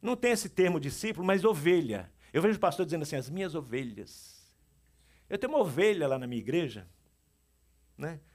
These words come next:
"Ah, mas que ovelha rebelde?" Não obedece o pastor, né? Porque o pastor quer muito mandar na pessoa, né?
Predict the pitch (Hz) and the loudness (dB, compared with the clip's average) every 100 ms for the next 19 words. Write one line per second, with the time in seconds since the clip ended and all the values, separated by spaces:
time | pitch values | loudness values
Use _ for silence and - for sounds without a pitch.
0 | - 185 233 196 - 165 143 127 120 101 | -2 0 2 2 2 0 0 -2 -2 -2
1 | 131 175 104 85 _ _ _ _ 151 220 | -2 -4 -8 -18 _ _ _ _ -2 0
2 | 208 170 110 175 202 196 - 117 - - | 2 0 0 0 0 -2 -2 -2 -4 -2
3 | 151 151 - - _ _ _ _ _ _ | 0 0 -4 -18 _ _ _ _ _ _
4 | - 151 156 - - - _ - - - | -8 -6 -6 -14 -20 -20 _ -20 -20 -14
5 | - 147 165 139 - - 143 156 175 170 | -12 -8 -4 -4 -4 -6 -4 -6 -4 -2
6 | 156 113 104 127 139 113 107 - 156 160 | -2 -4 -2 0 0 -4 -8 -8 -8 -6
7 | 151 | -6